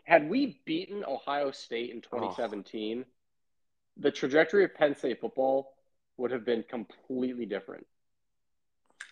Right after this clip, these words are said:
Speaker 2: I don't know about completely different. It might
Speaker 1: We
Speaker 2: have
Speaker 1: would have
Speaker 2: just
Speaker 1: made the
Speaker 2: sped
Speaker 1: play-,
Speaker 2: up.
Speaker 1: we would have,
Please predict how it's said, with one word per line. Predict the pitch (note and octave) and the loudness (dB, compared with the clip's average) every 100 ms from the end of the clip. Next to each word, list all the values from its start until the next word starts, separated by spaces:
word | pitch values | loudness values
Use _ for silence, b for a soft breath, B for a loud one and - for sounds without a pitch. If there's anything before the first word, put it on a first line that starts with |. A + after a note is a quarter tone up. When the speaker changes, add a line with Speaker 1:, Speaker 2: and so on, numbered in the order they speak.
| - _ _ _ _ _ _ _ _ _ _ _ _ _ _ _ _ _ _ _ _ _ _ _ - _ _ _ _ _ _ - | -20 _ _ _ _ _ _ _ _ _ _ _ _ _ _ _ _ _ _ _ _ _ _ _ -20 _ _ _ _ _ _ 8
Speaker 2:
I | E3 | 8
don't | A3+ B3 | 6 2
know | G3 | 2
about | E3 D#3 - | 4 2 2
completely | A#2 - - C3 D3 C#3 A#2+ | -6 -10 -8 -4 -2 -2 -4
different. | F#2+ G2 - F#2 G2+ - _ | -4 -8 -8 -12 -12 -16 _
It | B2 D3 | -2 4
might | |
Speaker 1:
We | D#3+ | 6
Speaker 2:
have | C4 | 8
Speaker 1:
would | B3+ | 8
have | |
Speaker 2:
just | B3+ | 8
Speaker 1:
made | |
the | A#3 | 8
Speaker 2:
sped | D3 | 8
Speaker 1:
play-, | C3+ | 8
Speaker 2:
up. | B2+ | 8
Speaker 1:
we | F#3+ | 4
would | C4 C4+ | 2 0
have, | G3+ | 0